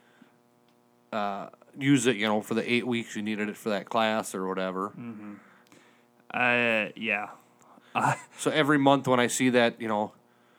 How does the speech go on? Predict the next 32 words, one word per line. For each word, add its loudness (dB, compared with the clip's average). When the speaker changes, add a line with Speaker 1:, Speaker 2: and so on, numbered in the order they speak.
Speaker 1:
whatever 4
it 2
is, 0
like, 0
thirty 4
or 0
forty 2
bucks 2
come -2
out 2
of -4
my -2
checking -2
account, -2
like, -2
there've 6
been 6
a 2
couple 2
times 0
where 6
I 4
forgot, 2
I'm -6
like, -2
"I'm 0
gonna 2
go 2
in 0
and -4
cancel 0
that." -4